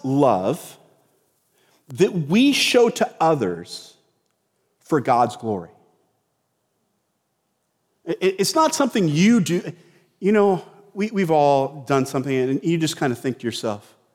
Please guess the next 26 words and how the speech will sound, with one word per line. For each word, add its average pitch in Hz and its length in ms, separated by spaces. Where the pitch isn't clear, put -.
"I 175 100
did 123 220
this 104 180
out 110 140
of 98 60
the 95 40
kindness 120 480
of 120 80
my 127 140
heart. 135 340
I'm 180 140
just - 180
a - 20
good 143 400
person." - 420
That's - 260
not 190 200
Hesed 117 440
love. 92 240
Hesed 214 480
love 147 280
is, 117 220
is, - 280
it's 165 140
from 196 240
God. 123 340